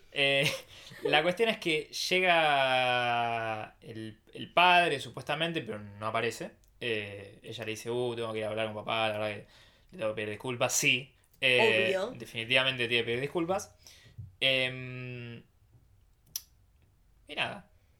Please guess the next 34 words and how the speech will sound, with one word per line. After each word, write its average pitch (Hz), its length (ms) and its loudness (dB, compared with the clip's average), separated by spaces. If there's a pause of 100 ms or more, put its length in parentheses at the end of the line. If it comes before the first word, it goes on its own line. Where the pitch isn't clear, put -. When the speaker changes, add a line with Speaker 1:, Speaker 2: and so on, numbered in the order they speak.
(180)
Speaker 1:
la, 123 180 -4
la 131 140 -2
cosa 175 300 -2
vuelve 117 280 0
a 113 40 0
lo 120 60 -2
normal. 233 420 -2 (420)
Speaker 2:
Sí. 226 480 -4
Ah, 311 180 6
Speaker 1:
Pas-, 302 80 8
Speaker 2:
oh. 208 220 0 (240)
Speaker 1:
ella 135 240 2
le, 123 160 2
le 123 140 2
ponen 135 240 0
un 156 80 -4
yeso 233 300 0
en 139 80 -4
la 143 100 -2
pierna. 220 420 0 (500)
Speaker 2:
Sí, 220 480 -2
una, 220 600 4 (420)
como 185 140 -12
una 208 120 2
bota. 202 480 4 (840)
Speaker 1:
Le 151 100 -2
ponen 165 160 6
la 156 80 8
bota, 180 380 6
Speaker 2:
Le 196 60 -4
ponen 233 60 0
Speaker 1:
sí. 254 60 2
Speaker 2:
la 240 100 4
bota 262 440 0